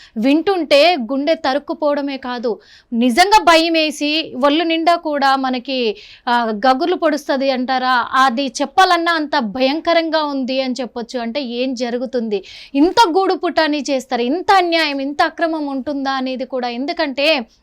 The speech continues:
ఇప్పటిదాకా మన సొసైటీలో జరుగుతున్న అక్రమాల గురించి అయ్యో పాపం అనుకుంటూ దీన్ని ఎలా అరికట్టాలి అని చూసాం. కానీ ఈ వార్త, ధర్మస్థలిలో జరిగిన వార్త వింటూ ఉంటే అసలు వెన్నింట వణుకు పుట్టడం కాదు కదా,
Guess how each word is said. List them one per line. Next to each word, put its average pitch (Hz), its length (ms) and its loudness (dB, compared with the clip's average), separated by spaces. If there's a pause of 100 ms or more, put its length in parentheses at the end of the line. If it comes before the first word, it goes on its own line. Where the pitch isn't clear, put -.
(920)
ఇప్పటిదాకా 427 640 6
మన 359 100 0
సొసైటీలో 359 600 0
జరుగుతున్న 330 600 0
అక్రమాల 370 640 4 (120)
గురించి 330 560 -2 (280)
అయ్యో 277 300 4 (120)
పాపం 370 320 6
అనుకుంటూ 311 500 -2
దీన్ని 277 300 -2
ఎలా 285 160 2
అరికట్టాలి 320 680 -2
అని 277 200 -6
చూసాం. 262 300 -8
కానీ 233 400 -10 (340)
ఈ 247 160 0
వార్త, 247 440 0
ధర్మస్థలిలో 240 1000 -4
జరిగిన 233 400 -6
వార్త 226 480 -6
వింటూ 226 520 -6
ఉంటే 226 600 -6 (540)
అసలు 254 280 0
వెన్నింట 285 580 0
వణుకు 277 440 -2
పుట్టడం 294 540 -2
కాదు 262 300 -2
కదా, 269 300 0